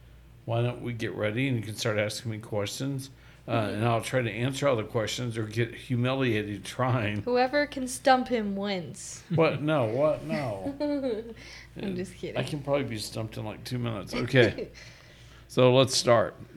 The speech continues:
Speaker 1: You have a shot at me. Here it goes. Remember my book on progesterone was number one three times overall on Amazon.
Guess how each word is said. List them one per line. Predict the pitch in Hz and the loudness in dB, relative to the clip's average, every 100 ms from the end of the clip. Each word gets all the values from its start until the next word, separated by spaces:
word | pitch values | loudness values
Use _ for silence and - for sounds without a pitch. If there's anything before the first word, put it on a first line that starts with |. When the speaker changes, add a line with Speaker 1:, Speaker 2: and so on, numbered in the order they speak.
| 107 | -4
Speaker 1:
You | 127 123 | 6 10
have | 131 | 10
a | 120 | 8
shot | - 139 135 | 10 12 10
at | 101 | 6
me. | 110 | 0
Here | 113 104 | 0 0
it | |
goes. | 117 107 90 - - - - - 135 | 2 2 0 -6 -16 -20 -20 -4 2
Remember | 139 143 | 6 10
my | 127 | 10
book | 120 131 131 | 8 4 0
on | 143 123 | 0 0
progesterone | 123 127 120 131 131 127 | 0 0 0 0 0 2
was | 113 98 90 - - - - - - - | 0 0 -4 -10 -14 -20 -20 -20 -12 -2
number | 117 131 | 2 4
one | 135 123 | 4 2
three | 123 113 | 0 0
times | 120 120 120 117 | 0 0 0 -2
overall | 113 113 117 110 | -2 0 0 0
on | 101 | 0
Amazon. | 107 117 107 87 | 0 -2 -4 -6